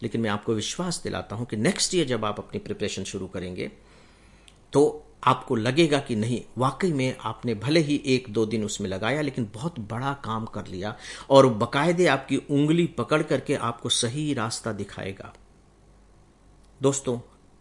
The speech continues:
अंत में एक बात और, आप में से ऐसे स्टूडेंट जिनको उम्मीद है, मैं जनरल कैटेगरी के स्कोर की बात कर रहा हूं, उसी के आधार पर जो दूसरी श्रेणी के जो, उम,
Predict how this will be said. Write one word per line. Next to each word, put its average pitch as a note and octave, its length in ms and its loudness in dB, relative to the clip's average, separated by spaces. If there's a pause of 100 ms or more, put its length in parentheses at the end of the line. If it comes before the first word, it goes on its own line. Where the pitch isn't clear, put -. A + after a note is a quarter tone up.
(400)
अंत C3 220 2
में A2+ 140 -2
एक G#2+ 340 -4
बात G2 260 -12 (120)
और, E2+ 220 -10 (960)
आप G3 260 6
में F#3+ 120 6
से F3+ 220 4 (400)
ऐसे F3 560 2
स्टूडेंट G2+ 760 -4 (1300)
जिनको G3+ 360 8
उम्मीद F3 400 8
है, C3 80 6
मैं C#3+ 140 6
जनरल F3 260 8
कैटेगरी A#2+ 420 2
के G#2+ 120 0
स्कोर - 320 0
की A2 60 -2
बात G2 280 -2
कर G2 100 -4
रहा G#2 140 -8
हूं, F#3+ 120 -2
उसी G#3 160 -2
के D#3+ 120 2
आधार A#2+ 360 0
पर A2+ 100 0
जो A2 120 0
दूसरी A2 320 -4
श्रेणी A2 340 0
के G#2 140 -4
जो, G2+ 240 -4
उम, G2 200 -8